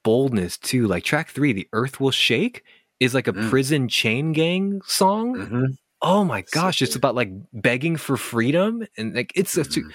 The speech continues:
Speaker 1: oh my God, there's, I haven't heard a song like that since two thousand and five. Like, I've, I've, I,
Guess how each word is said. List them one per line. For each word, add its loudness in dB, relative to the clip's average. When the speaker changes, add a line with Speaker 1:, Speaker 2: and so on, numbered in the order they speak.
Speaker 1:
oh 4
my 2
God, -2
there's, 0
I 2
haven't -2
heard 0
a 0
song 0
like -4
that -2
since 2
two 0
thousand 0
and -6
five. -4
Like, -2
I've, -2
I've, -2
I, -4